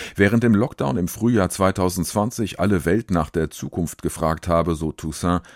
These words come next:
habe ihm der Einschluss den Weg in die eigene Vergangenheit eröffnet.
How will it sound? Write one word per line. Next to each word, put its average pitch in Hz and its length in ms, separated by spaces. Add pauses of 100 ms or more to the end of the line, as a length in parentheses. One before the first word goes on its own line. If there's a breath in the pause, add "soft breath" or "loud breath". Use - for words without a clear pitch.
(180 loud breath)
habe 90 220
ihm 143 260
der 92 200
Einschluss 101 440
den 90 260
Weg 85 280
in 87 160
die 95 240
eigene 71 340
Vergangenheit 62 680
eröffnet. - 500